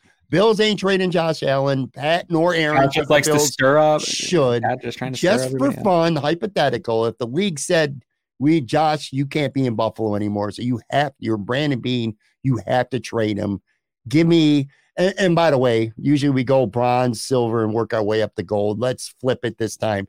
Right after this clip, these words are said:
Speaker 1: 'cause I know what you're saying for gold. So, uh, but if you had to trade Josh Allen today, three quarterbacks, give me your gold, give me your silver, give me your bronze.
Speaker 2: Okay, so you also had two at gold.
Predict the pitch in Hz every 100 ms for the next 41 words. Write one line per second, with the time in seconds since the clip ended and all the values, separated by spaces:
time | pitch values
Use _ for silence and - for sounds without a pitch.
0 | _ _ 143 151 160 175 127 107 95 117
1 | 101 - 92 - - - - - - 113
2 | 98 95 92 _ _ _ 143 131 147 127
3 | 147 190 214 185 - 202 180 165 165 143
4 | 160 143 139 139 127 110 98 - 117 160
5 | 170 165 143 127 127 120 113 - _ _
6 | - 123 120 98 135 151 151 143 135 127
7 | 110 139 123 123 110 117 113 107 101 85
8 | - - - _ - 120 - - 165 170
9 | 156 143 135 123 120 131 120 110 120 117
10 | 131